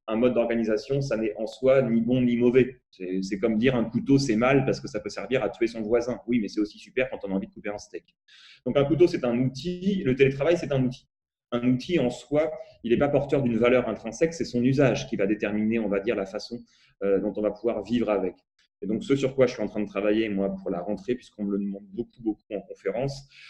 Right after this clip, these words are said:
euh, c'est les déterminants psychologiques d'un télétravail réussi. Qu'est-ce qu'il faut mettre en place post-covid, puisqu'on voit qu'effectivement, de très, très nombreuses entreprises, moi, chez quasiment tous mes clients, on élargit le recours au télétravail,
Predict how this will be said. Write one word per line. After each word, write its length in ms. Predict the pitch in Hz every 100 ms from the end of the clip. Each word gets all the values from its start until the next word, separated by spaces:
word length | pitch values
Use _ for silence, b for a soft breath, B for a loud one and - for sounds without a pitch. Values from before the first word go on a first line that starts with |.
| b -
euh, 100 | 101
c'est 200 | - 113
les 100 | 113
déterminants 460 | 120 127 123 123 120
psychologiques 540 | - 117 107 104 123
d'un 100 | 104
télétravail 480 | 104 101 104 104 107
réussi. 440 | 101 95 95 - _ _ _
Qu'est-ce 160 | 120 127
qu'il 80 |
faut 120 | 123 147
mettre 240 | 139 123
en 60 | 117
place 340 | 131 143 -
post-covid, 580 | 131 131 117 113 107 143
puisqu'on 300 | - - 107
voit 160 | 104 120
qu'effectivement, 580 | 104 101 98 - 107 104
de 120 | 95 95
très, 220 | - 151
très 220 | 135 - 117
nombreuses 400 | 113 104 104 104
entreprises, 420 | - - - 101
moi, 80 | 95
chez 140 | 95
quasiment 320 | 95 104 107
tous 180 | - 135
mes 100 | 123
clients, 380 | - 113 117 120 b b _
on 140 | 107
élargit 320 | 127 120 - 127
le 80 |
recours 260 | 104 - 104
au 80 | 101
télétravail, 640 | 104 101 - 107 160